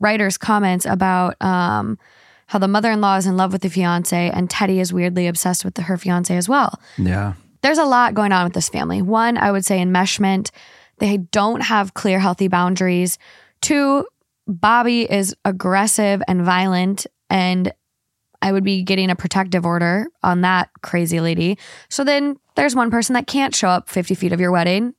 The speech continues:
Speaker 1: automatically. And three,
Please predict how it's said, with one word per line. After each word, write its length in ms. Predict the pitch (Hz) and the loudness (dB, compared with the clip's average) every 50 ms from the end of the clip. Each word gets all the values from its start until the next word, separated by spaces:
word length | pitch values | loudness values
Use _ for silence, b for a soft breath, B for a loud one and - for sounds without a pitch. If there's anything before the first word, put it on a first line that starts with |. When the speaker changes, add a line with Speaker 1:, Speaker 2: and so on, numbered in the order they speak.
| _ _ _ - | _ _ _ 0
Speaker 1:
automatically. 720 | 196 196 196 185 180 180 196 - - 180 175 180 208 226 B B B B B B B B B B B _ | 0 2 2 2 2 0 -2 -2 -2 -2 0 0 -2 -4 B B B B B B B B B B B _
And 160 | - 240 247 226 _ | 0 0 0 0 _
three, 420 | - 311 320 277 226 226 269 311 | 0 0 2 2 2 2 0 -2